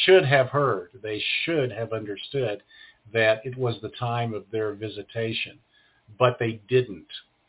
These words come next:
They were, their ears were very dull. They were blind.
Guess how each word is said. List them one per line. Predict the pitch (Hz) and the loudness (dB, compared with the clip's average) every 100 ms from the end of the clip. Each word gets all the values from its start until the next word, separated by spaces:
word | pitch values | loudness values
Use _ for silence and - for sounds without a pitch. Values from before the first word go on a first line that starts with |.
| 95 | -10
They | 110 110 107 104 104 98 127 _ 113 | -6 -2 -2 -4 -8 -14 _ _ -10
were, | 113 107 - | -6 -6 -6
their | 117 120 123 | -2 -2 -2
ears | 131 127 123 113 | 2 2 2 -2
were | 107 110 107 | -6 -6 -6
very | 101 113 110 107 104 | -6 -4 -4 -6 -8
dull. | 98 107 98 92 | -8 -8 -8 -10
They | 101 110 | -10 -10
were | 107 107 107 | -8 -8 -8
blind. | 98 98 104 92 | -10 -14 -14 -16